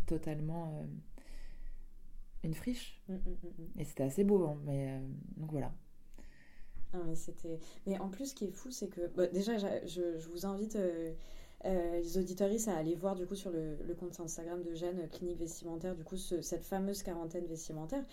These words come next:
Speaker 2: Mais ce qui est fou, c'est que ça aurait pu être juste un, ouais, un projet, euh, euh, éphémère, euh, que tu fais comme ça, euh, pour, euh, pour, euh, occuper ton temps,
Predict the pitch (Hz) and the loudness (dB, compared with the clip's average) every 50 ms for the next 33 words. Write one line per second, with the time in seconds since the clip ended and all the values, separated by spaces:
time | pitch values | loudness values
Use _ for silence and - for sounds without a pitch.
0 | - - - - 180 180 - - 190 190 294 302 - 233 214 - - 185 175 170 | -12 -12 -8 -4 -4 -4 -2 -2 -2 2 2 2 2 2 0 2 2 0 2 0
1 | 165 165 - - 226 220 202 202 - - 185 180 175 208 214 - - 190 180 165 | 0 -4 -6 -2 0 0 0 0 0 0 0 2 2 0 -4 -2 -4 -4 -2 -2
2 | 165 208 226 180 156 151 151 - - 202 190 185 180 190 202 208 214 196 180 165 | 0 0 0 0 0 -2 -4 -2 0 2 2 2 4 4 6 6 6 6 4 2
3 | 160 - - - - - 175 175 175 170 165 - - 185 180 - - 208 202 196 | 0 -4 -8 -14 -12 -2 4 6 6 6 6 6 6 4 4 6 6 6 6 6
4 | 202 190 196 202 208 214 196 190 180 175 170 170 - - - 180 185 208 202 202 | 4 2 0 2 2 2 2 4 4 2 2 0 -8 -10 -10 -6 -2 -2 0 2
5 | 190 180 180 180 - 202 190 196 196 190 175 165 165 165 160 - - 185 170 165 | 2 2 2 0 0 -2 0 0 2 2 4 4 4 2 0 0 0 2 2 4
6 | 160 156 151 151 - 175 160 151 160 147 147 - - 185 185 - - 196 180 185 | 2 2 0 -4 -4 -6 -2 -2 0 -2 2 2 2 2 2 0 -2 -2 0 0
7 | 185 180 180 185 311 370 | 0 0 4 4 4 4